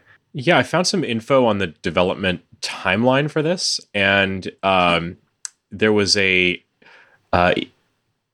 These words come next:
Cheer said in twenty eighteen, uh, that the development of the game had at that point been going for five years,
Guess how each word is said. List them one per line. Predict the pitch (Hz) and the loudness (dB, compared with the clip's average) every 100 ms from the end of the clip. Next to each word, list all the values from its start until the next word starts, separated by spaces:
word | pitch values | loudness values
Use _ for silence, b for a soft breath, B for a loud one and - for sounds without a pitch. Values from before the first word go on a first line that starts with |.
| _ | _
Cheer | - - 165 170 | -4 0 2 2
said | 151 - 147 135 127 | -2 -4 -2 0 -2
in | 123 113 | -4 -8
twenty | 107 139 131 | -6 -2 0
eighteen, | 117 113 - 120 127 143 151 - | 0 -2 -8 -4 -2 -2 -6 -4
uh, | 101 95 90 | -2 2 0
that | 82 92 | 0 -4
the | 85 92 80 - | -2 -4 -4 -4
development | 98 104 113 107 98 | 0 2 0 0 -2
of | |
the | 98 | -2
game | 104 98 | -2 -2
had | 90 90 | 0 -4
at | 87 85 | -4 0
that | 104 - | 0 0
point | - 101 92 - - | -6 -4 -2 -4 -6
been | 92 | -4
going | 92 92 85 | 0 0 0
for | 90 | -6
five | 82 - 95 98 98 | -8 -2 0 2 -2
years, | 85 90 82 76 87 90 | -4 -4 -2 -2 0 0